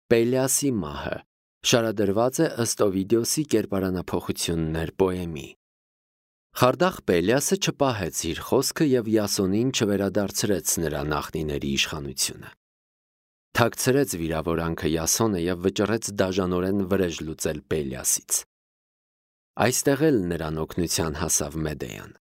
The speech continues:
Շուտով վրեժ առնելու առիթն էլ ներկայացավ։ Յասոնի զարամած հայրը՝ Էսոնը, իմանալով, որ Մեդեան ամենազոր կախարդ է,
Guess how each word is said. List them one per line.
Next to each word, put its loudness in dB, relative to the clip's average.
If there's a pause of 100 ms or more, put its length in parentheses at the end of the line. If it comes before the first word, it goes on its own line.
(720)
Շուտով 2
վրեժ 2
առնելու 2
առիթն -2
էլ -4
ներկայացավ։ -6 (1120)
Յասոնի 4
զարամած 0
հայրը՝ 0 (120)
Էսոնը, -2 (340)
իմանալով, 4 (100)
որ 4
Մեդեան 2
ամենազոր 2
կախարդ -2
է, -6